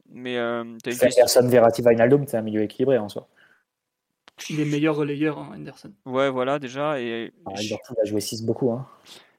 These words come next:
Speaker 3: Ouais, mais depuis que Fabinho est là, c'est Fabinho qui est le meilleur, euh, en sentinelle.
Speaker 1: Moi, je trouve qu'en fait, il y a... Il y a, c'est pas un joueur, euh... tu vois, on a déjà un peu des doutes sur, euh, ce que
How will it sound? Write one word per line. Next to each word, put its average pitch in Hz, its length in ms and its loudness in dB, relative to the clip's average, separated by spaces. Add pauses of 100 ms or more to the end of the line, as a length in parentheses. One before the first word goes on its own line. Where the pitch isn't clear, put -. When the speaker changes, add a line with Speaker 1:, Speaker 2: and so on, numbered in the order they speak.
(260)
Speaker 3:
Ouais, 156 120 -6
mais 147 180 -6
depuis 147 260 -8
que - 60 -18
Fabinho 147 420 -6
est 143 60 -4
là, 151 120 -6
c'est - 140 -14
Fabinho 143 400 -10
qui 147 120 -14
est 143 40 -12
le 143 60 -10
meilleur, 147 340 -8
euh, 151 80 -20
en 151 100 -20
sentinelle. 147 360 -20 (2000)
Speaker 1:
Moi, 147 160 -4
je - 80 -6
trouve 190 140 -12
qu'en 196 160 0
fait, 180 220 -6
il 143 40 -6
y 135 60 2
a... 127 340 4
Il 127 100 -14
y 123 80 -8
a, - 60 -10 (480)
c'est 143 180 -10
pas 160 120 -4
un 160 100 -2
joueur, 156 340 -2
euh... 127 220 -2 (1040)
tu - 100 -6
vois, 139 300 0
on 131 180 -10
a 151 80 -2
déjà 165 220 -2
un 170 60 0
peu 180 120 -8
des 170 120 0
doutes 175 280 -6
sur, 131 320 -6
euh, 123 580 -2
ce - 120 -14
que 120 920 -6